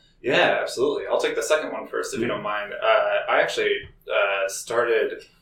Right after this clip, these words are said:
Speaker 1: in economics and policymaking. So I have a master's in economics from University of Chicago. Uh, did that for a couple of years, and what I really connected with was working with the press. Uh, so I went back to J school and kinda married this data analysis, uh, with the ability to tell story, really compelling stories, and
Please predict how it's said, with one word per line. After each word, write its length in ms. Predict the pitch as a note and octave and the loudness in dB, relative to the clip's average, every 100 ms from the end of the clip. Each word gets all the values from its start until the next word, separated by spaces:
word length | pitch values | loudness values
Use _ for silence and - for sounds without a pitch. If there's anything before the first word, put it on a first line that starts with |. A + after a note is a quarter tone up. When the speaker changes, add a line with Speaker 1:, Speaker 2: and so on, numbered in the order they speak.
| - | -8
Speaker 1:
in 160 | - - | -4 -2
economics 420 | - A2+ A2+ - | -2 -2 -2 -6
and 80 | G2 | 0
policymaking. 640 | B2 - - G2+ - - | 2 2 -2 -10 -12 -14
So 160 | - G#2 | -6 -4
I 380 | F#2+ F#2+ G2+ G2+ | -2 -2 -4 -4
have 280 | G#2 G#2 G#2 | -2 0 0
a 40 | G2 | -2
master's 300 | G2 A2 - | -6 -6 -8
in 80 | |
economics 380 | G2+ G2+ F#2+ G2 | -8 -6 -8 -8
from 100 | - | -12
University 300 | F#2+ F#2+ - | -12 -10 -10
of 60 | - | -12
Chicago. 580 | - A#2 A#2+ A#2 A2+ - - - - | -6 -2 0 0 -2 -4 -16 -20 -6
Uh, 500 | G2+ G2 F#2+ F#2+ G2 | -2 0 0 0 0
did 140 | B2 | 0
that 180 | A#2 A2+ | 2 2
for 140 | A#2+ | 0
a 40 | G2+ | -4
couple 240 | F#2+ A2 | -4 -6
of 80 | - | -6
years, 300 | G#2+ G#2 G#2 | -6 -4 -4
and 100 | G#2 | -4
what 80 | G#2+ | -4
I 40 | |
really 280 | G#2+ A#2 A2+ | -2 0 -2
connected 340 | - G#2+ A2 G2 | -2 -6 -6 -6
with 160 | F#2+ | -6
was 140 | G2+ G#2+ | -6 -8
working 180 | G#2 G2 | -10 -10
with 80 | |
the 160 | - - | -16 0
press. 420 | B2+ A#2+ - - B2 | 2 2 0 -6 -4
Uh, 280 | G#2+ - | -2 -2
so 220 | G2 G#2+ G#2+ | -4 -4 -4
I 60 | |
went 100 | A#2 | -2
back 160 | - - | -4 -4
to 100 | - | -6
J 180 | G#2 F#2+ | -6 -6
school 440 | - A2 G2+ G#2 | -6 -4 -2 -2
and 340 | G2 F#2+ F#2+ - - | -6 -8 -14 -18 -8
kinda 240 | A#2+ A#2 | -4 -2
married 260 | G#2+ G2+ G2+ | 0 0 0
this 220 | F#2+ - | -4 -4
data 280 | G2+ F#2+ G2 F#2+ | -2 0 0 0
analysis, 680 | F2+ E2 - F#2 F2+ - - - - | -2 -4 -6 -6 -6 -6 -12 -20 -12
uh, 240 | - F#2+ G2 | -4 0 0
with 180 | G2+ - - | -2 -8 -4
the 80 | G2+ | -2
ability 320 | G2+ G2 - | 2 0 0
to 120 | F#2+ | -4
tell 160 | - - | -6 -8
story, 400 | - F#2+ G2 G2 | -6 -4 -4 -4
really 160 | G2 | -4
compelling 440 | F#2+ F#2 F2+ F2 F#2 | -6 -6 -4 -4 -6
stories, 540 | - F#2+ F#2 F2+ F2+ | -10 -6 -6 -6 -8
and 220 | F2+ F2+ | -14 -16